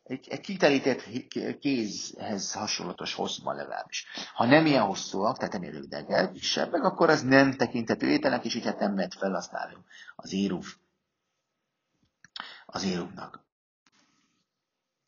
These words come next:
És azt mondja a Rambam, "Hol ilad varim amurim klift-, kliftan hén", és minden dolog, amit itt felsoroltunk, ezek köretnek számítanak, vagy lichafnat, van siur élu,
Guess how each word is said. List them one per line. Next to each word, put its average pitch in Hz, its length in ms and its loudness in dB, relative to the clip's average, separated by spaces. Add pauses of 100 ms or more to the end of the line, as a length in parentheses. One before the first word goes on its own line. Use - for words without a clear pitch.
(140)
És - 100 -20
azt 120 100 -4
mondja 120 200 2
a 143 140 8
Rambam, 127 640 6
"Hol 165 260 2
ilad 151 300 6
varim 143 320 6
amurim 117 380 0
klift-, - 580 -6
kliftan 117 680 0
hén", 110 420 -2 (280)
és - 80 -16
minden 143 260 4
dolog, 123 260 6
amit 113 360 2
itt 120 140 -4
felsoroltunk, 110 960 4
ezek 101 480 -4
köretnek 107 340 2
számítanak, 135 500 2
vagy 101 100 -4
lichafnat, 120 440 -2
van 113 240 4
siur 107 400 0
élu, 90 420 -4